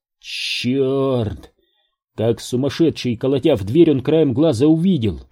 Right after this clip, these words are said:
что Баррет и Эдит спешат к нему. И вдруг косяк отлетел, и дверь распахнулась. Отбросив сломанное кресло, Фишер включил свет и ворвался внутрь.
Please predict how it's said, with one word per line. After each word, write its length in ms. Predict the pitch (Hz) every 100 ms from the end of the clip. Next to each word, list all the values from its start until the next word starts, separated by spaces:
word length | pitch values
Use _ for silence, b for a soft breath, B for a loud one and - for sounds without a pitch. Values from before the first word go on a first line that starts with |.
| b b
что 240 | - - 139
Баррет 460 | 110 170 170 -
и 100 | 135
Эдит 240 | 147 180 175
спешат 540 | - 170 - 196 175
к 80 | -
нему. 440 | 135 117 76 64 _ _ _ _ _ _ _ _ _ -
И 160 | 117
вдруг 580 | 123 98 147 208 131 - _ _ _ -
косяк 480 | 147 - 190 156
отлетел, 580 | 147 - 151 151 208 175
и 60 | 147
дверь 420 | 87 175 196 98
распахнулась. 1200 | 107 151 - 175 - 180 208 160 104 71 - _ _ _ _ _ _ _ _
Отбросив 760 | - 117 95 131 165 139 143 -
сломанное 600 | 123 151 151 143 143 123
кресло, 440 | 143 165 - 143
Фишер 380 | - 175 156 143
включил 520 | - 131 143 175 135
свет 340 | - 156 175
и 40 | 135
ворвался 480 | 160 170 170 - 160
внутрь. 640 | 117 196 165 117 104